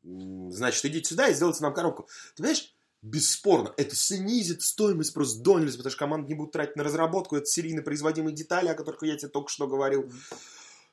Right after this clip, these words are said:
Speaker 1: Но мы же в итоге просто дойдём до м-, моносерии.
Speaker 2: Ну, когда-нибудь, возможно, к этому действительно придёт.
Speaker 1: А если мы придём к моносерии, то возникает второй вопрос.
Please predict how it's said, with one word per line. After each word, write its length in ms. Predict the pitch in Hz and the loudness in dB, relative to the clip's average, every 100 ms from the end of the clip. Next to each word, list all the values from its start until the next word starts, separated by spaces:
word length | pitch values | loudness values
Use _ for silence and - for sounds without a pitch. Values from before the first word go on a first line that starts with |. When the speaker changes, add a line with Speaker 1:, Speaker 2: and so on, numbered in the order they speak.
| _ _ - | _ _ -10
Speaker 1:
Но 380 | 143 160 170 175 | -6 0 2 4
мы 180 | 180 | 4
же 100 | 170 | 4
в 80 | 175 | 2
итоге 220 | 180 185 | 0 -2
просто 340 | - 156 - 135 | -2 -4 -4 -8
дойдём 540 | 120 143 156 165 151 | -2 2 4 2 2
до 80 | 139 | 2
м-, 180 | 139 135 | 2 0
моносерии. 1200 | 135 131 131 131 135 139 135 - 104 85 73 - - - - - _ _ _ - | -4 -4 -4 -4 0 2 0 0 0 0 -6 -14 -20 -20 -20 -20 _ _ _ -18
Speaker 2:
Ну, 280 | 156 202 254 - - - - - | -8 -6 -6 -6 -10 -12 -16 -12
когда-нибудь, 480 | 131 135 190 156 135 | -6 -2 -2 -2 -6
возможно, 380 | 127 123 123 113 | -8 -8 -12 -14
к 80 | - | -16
этому 220 | 113 110 | -14 -14
действительно 420 | 104 - - 92 | -14 -18 -20 -20
придёт. 220 | - 95 123 | -20 -6 -2
Speaker 1:
А 60 | |
если 320 | 127 135 131 | 0 0 0
мы 140 | 123 117 | -4 -2
придём 320 | 123 127 120 | 0 0 -2
к 60 | 117 | -2
моносерии, 580 | 120 120 170 202 139 | -2 0 0 0 0
то 440 | - 113 110 107 - | -2 -2 0 0 -4
возникает 440 | 98 113 127 123 | -10 -6 -2 -2
второй 220 | - 120 110 | 0 0 0
вопрос. 420 | - 76 - | -2 -8 -14